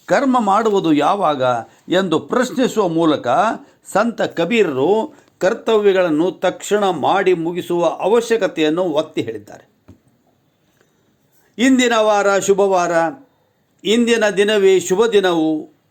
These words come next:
ಇಂದಿನ ಗಳಿಗೆ ಶುಭ ಗಳಿಗೆ" ಎಂದಿರುವ ದಾಸವರೇಣ್ಯರು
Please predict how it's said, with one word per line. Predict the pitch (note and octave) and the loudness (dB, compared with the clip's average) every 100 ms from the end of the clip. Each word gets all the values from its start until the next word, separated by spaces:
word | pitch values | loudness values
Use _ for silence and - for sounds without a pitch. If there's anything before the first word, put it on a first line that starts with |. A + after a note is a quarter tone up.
| - | -2
ಇಂದಿನ | B3+ C4 B3+ A3+ | 4 4 4 2
ಗಳಿಗೆ | G3+ G3+ F3+ F3+ D#3+ | 2 2 2 0 2
ಶುಭ | G#3+ C4+ | 2 2
ಗಳಿಗೆ" | A3+ G#3 F3 F3+ F3+ | 2 2 2 2 0
ಎಂದಿರುವ | F#3 E3+ E3 D#3 | 0 0 0 0
ದಾಸವರೇಣ್ಯರು | C#3+ E3+ - G#3+ D#3+ D3+ B2+ A2+ D3+ A#3+ - | 0 -2 0 -2 -2 -2 -4 -2 0 0 -4